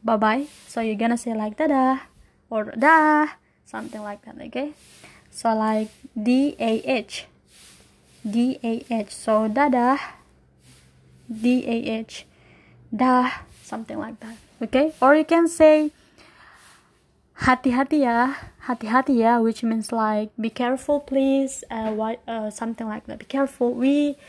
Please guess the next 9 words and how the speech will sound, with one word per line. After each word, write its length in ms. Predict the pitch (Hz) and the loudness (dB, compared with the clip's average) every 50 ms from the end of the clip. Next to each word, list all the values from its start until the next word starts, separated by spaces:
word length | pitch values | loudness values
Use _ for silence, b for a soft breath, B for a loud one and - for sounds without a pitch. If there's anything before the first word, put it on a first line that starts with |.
| B B B B B B B - | B B B B B B B -4
we 120 | 262 277 | -2 0
really 240 | 269 302 320 311 320 | 2 2 2 2 2
care 420 | 311 - - 277 277 285 285 285 277 | 0 0 0 2 2 4 4 4 4
with 220 | 262 254 247 - | 2 0 -2 -4
somebody's 640 | - 269 254 254 247 247 233 240 240 240 240 240 - | -6 -4 -4 -4 -2 -2 -2 -2 -2 -2 -4 -6 -8
safety. 420 | - 240 240 226 - - 240 233 | -10 -10 -12 -12 -12 -12 -10 -8
We 140 | 220 220 208 | -6 -6 -4
want 320 | 208 226 233 247 233 - | -2 -2 -2 -2 -2 -4
them 160 | - 226 226 | -4 -4 -4